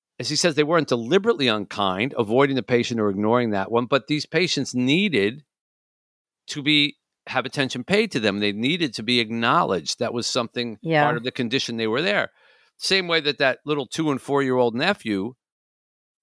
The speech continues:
Speaker 1: are sensitive enough to think that, "Oh, Uncle Mitch jumped out of the car, uh, and, and didn't,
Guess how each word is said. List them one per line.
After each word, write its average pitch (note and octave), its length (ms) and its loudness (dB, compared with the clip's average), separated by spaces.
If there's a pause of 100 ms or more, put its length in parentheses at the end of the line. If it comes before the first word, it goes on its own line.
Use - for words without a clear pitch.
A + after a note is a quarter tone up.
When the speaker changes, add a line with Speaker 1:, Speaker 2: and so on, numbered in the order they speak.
(160)
Speaker 1:
are C3 140 2
sensitive E3 540 0
enough B2+ 260 -2
to C3 120 -4
think C#3+ 360 -4
that, B2 320 -2
"Oh, C#3 460 0 (260)
Uncle C#3 240 -2
Mitch C#3 260 -4
jumped B2+ 260 -2
out A#2 180 2
of G2+ 60 -4
the F2+ 60 -12
car, E3+ 560 2 (720)
uh, A#2 320 -2
and, B2+ 320 0
and A#2+ 180 -4
didn't, C#3 300 -2